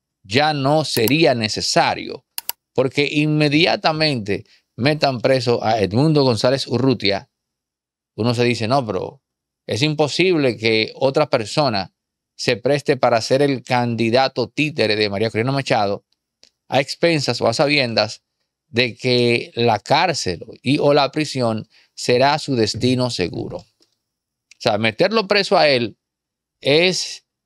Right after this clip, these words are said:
desmontar cualquier pretensión electoral que tenga María Corina Machado. Pero aún así, incluso la libertad de ella está en peligro. Y lo está porque cuando se tiene el poder absoluto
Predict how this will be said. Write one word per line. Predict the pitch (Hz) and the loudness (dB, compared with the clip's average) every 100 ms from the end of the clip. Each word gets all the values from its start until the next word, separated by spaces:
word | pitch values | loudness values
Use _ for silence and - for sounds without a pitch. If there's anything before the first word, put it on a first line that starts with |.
| _ | _
desmontar | 127 156 160 156 143 135 175 196 | 0 0 2 2 2 2 2 0
cualquier | 175 - 143 127 - 180 190 | -2 0 0 0 2 2 2
pretensión | 165 147 135 117 156 160 | 0 0 -2 0 2 4
electoral | 143 131 - 120 135 139 | 2 0 0 2 2 0
que | 123 | -2
tenga | - 123 131 139 131 - _ _ _ _ | -2 -4 0 -2 -2 -8 _ _ _ _
María | 107 113 143 151 143 - | -2 0 2 2 0 -4
Corina | 107 110 104 | -2 0 -2
Machado. | 92 82 - - - _ _ _ _ | -6 -10 -16 -18 -20 _ _ _ _
Pero | 104 110 | 0 2
aún | 151 196 | 2 2
así, | 180 - 147 127 - _ _ _ | 2 2 2 0 -6 _ _ _
incluso | - 127 131 170 190 208 - | -2 -2 4 2 2 -2 -2
la | 143 143 | 0 2
libertad | 139 143 135 120 - 180 | 2 2 2 0 0 0
de | 185 156 143 156 | 2 2 4 4
ella | 143 107 104 - _ | 2 0 -2 -6 _
está | 104 - - 120 | -4 -2 -2 -2
en | 110 101 | -4 -8
peligro. | 98 - - - - _ _ _ _ _ | -8 -12 -14 -16 -18 _ _ _ _ _
Y | 151 | 0
lo | 208 | 2
está | 214 - 143 123 120 _ _ _ _ _ | 0 0 0 0 -4 _ _ _ _ _
porque | - 113 113 | -2 0 0
cuando | 107 107 104 | 0 2 0
se | 104 101 | -2 -2
tiene | - 156 196 202 | 2 2 2 2
el | 170 156 | 2 2
poder | 135 123 131 135 | 2 2 4 2
absoluto | 160 - 127 131 135 - 104 117 | -2 0 2 2 2 2 0 0